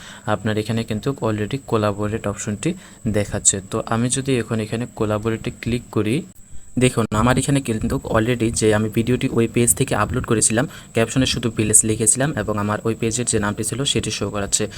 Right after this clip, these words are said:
আমার এখানে কিন্তু সেই ভিডিওটি already চলে আসছে এবং এখানে আমার দেখাচ্ছে যে accept or decline। আমি যদি অ্যাকসেপ্ট করি তাহলে অবশ্যই কোলাবোরেটটি আমার অ্যাকসেপ্ট করা হয়ে যাবে এবং যদি ডিসলাইন দিয়ে দিই তাহলে কোলাবোরেটটি কেটে যাবে।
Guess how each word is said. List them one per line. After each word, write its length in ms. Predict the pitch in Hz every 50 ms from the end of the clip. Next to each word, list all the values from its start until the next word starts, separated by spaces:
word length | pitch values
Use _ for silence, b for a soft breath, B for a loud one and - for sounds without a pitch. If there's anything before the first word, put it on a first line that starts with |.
| B B B B B B
আমার 200 | - 113 127 127
এখানে 200 | 135 135 147 143
কিন্তু 260 | - - 120 113 143
সেই 260 | 139 - - 117 113
ভিডিওটি 380 | 107 110 110 117 120 120 117 127
already 460 | 135 113 107 104 107 104 - 123 160 185 B B B -
চলে 200 | - 117 110 107
আসছে 200 | 107 - 170 165
এবং 180 | - 127 120 117
এখানে 280 | 117 110 - 127 131 131
আমার 260 | 113 107 110 123 123
দেখাচ্ছে 400 | 110 101 - 110 - - - 131
যে 360 | 123 - 110 107 110 120 110
accept 360 | 101 - - - 139 151 - B B B B B - 107
or 100 | 123 160 185 B B B B - 107
decline। 400 | 101 110 107 - 107 101 98 98 98 B B B B B B B -
আমি 240 | - 120 107 117 131
যদি 180 | - 139 135 -
অ্যাকসেপ্ট 420 | 120 113 110 - - - 147 -
করি 180 | - - 113 131
তাহলে 340 | - 120 110 113 107 107 -
অবশ্যই 380 | - 110 107 107 110 - 123
কোলাবোরেটটি 540 | 110 - 117 110 110 107 113 110 - - 127
আমার 160 | 110 104 107
অ্যাকসেপ্ট 380 | 107 107 107 - - 117 113 -
করা 160 | - 120 127
হয়ে 160 | 123 127 127
যাবে 260 | 117 113 104 - 139 -
এবং 180 | 113 104 104
যদি 180 | 101 107 101 107
ডিসলাইন 360 | 101 113 107 - 123 117 120
দিয়ে 140 | 120 127 123
দিই 160 | 110 117 165 B B B B
তাহলে 180 | - 110 107 110
কোলাবোরেটটি 520 | - - - 101 98 104 104 107 - 131
কেটে 240 | 123 - 107 - 101
যাবে। 240 | 95 101 95 104